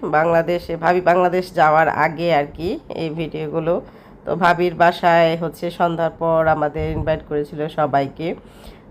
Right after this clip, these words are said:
তো একটা বিশেষ উপলক্ষে, সেটা হচ্ছে, আহ, জাহার আপু আর হচ্ছে, উম, রাফি ভাইয়ের ম্যারেজ ডে উপলক্ষে। আহ, তো, আহ, ভাবি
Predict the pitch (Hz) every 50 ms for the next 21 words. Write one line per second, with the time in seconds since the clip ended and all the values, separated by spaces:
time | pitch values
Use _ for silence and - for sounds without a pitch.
0 | - - - 147 156 156 151 151 151 151 151 - 170 151 156 160 - - 170 165
1 | 165 147 - 170 165 160 156 156 156 - - 151 160 170 - - - 147 - 139
2 | 139 156 147 147 - - 156 151 151 151 147 - - - - - - - - -
3 | - - - 151 147 143 139 139 139 139 139 156 165 160 151 151 151 156 - -
4 | 151 156 151 143 139 131 131 131 139 147 143 147 139 139 - - 156 147 135 139
5 | 135 139 139 - - - - - - 143 143 139 135 131 135 135 139 147 - -
6 | 147 143 151 147 147 147 151 151 151 147 151 151 - - 156 143 139 - 139 135
7 | 135 131 - - - 135 - - - - - - - - - - - - - -
8 | 120 131 135 135 131 - 147 139 139 135 135 147 156 151 135 139 147 165 147 147
9 | 151 151